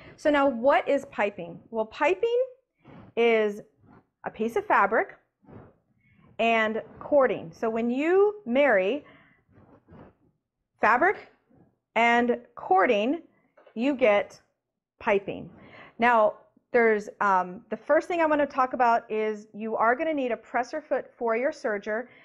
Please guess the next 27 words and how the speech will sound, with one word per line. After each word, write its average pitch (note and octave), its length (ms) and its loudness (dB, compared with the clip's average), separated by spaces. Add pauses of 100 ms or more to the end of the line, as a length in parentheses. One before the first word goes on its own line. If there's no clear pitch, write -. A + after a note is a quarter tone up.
(200)
I A#3+ 100 -4
will D4 100 -2
be C#4 120 -8
talking B3+ 320 -6
about G#3+ 160 -6
that G#3 160 -4
when G#3 100 -12
I G3+ 60 -12
get G#3 160 -8
over G#3+ 180 -6
to G#3 140 -20
the G3 80 -12
stitch B3+ 360 -10
cam, F#3+ 360 -8 (420)
but A#3+ 280 2 (880)
depending F4+ 500 -2
on D#4+ 160 -2
which D4 220 -6
kind C#4+ 240 -4
of A#3 120 -2 (180)
foot C#4 200 4
you D#4+ 160 -6
have, F4 340 0
what B3 180 -2
size A#3 460 -2
it D4+ 80 -8
is, E4+ 300 -4